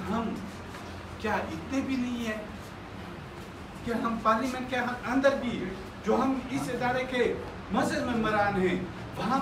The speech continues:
پہ بھی ہمیں بولنے کا موقع نہیں دیا جا رہا ہے؟ تو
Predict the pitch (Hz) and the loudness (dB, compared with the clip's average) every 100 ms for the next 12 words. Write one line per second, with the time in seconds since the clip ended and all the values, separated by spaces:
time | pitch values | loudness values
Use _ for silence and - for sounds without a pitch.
0 | 277 277 277 269 262 277 254 233 254 262 | 2 4 4 4 2 0 2 0 0 0
1 | 262 262 254 269 269 269 269 262 254 262 | 0 0 0 2 0 0 2 2 2 2
2 | 269 269 269 - - - - - - - | 2 0 -2 -8 -10 -10 -10 -10 -6 6
3 | 240 277 285 | 10 12 12